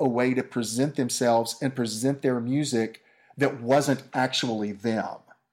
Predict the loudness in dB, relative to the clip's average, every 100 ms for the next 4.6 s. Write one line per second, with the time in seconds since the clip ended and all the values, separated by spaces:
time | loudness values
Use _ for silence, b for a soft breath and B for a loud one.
0 | _ _ _ _ 0 4 6 4 0 0
1 | 2 6 4 4 2 2 4 4 6 4
2 | 4 4 4 4 2 2 2 4 2 2
3 | 0 0 2 4 4 4 4 6 6 4
4 | -2 -2 0 2 0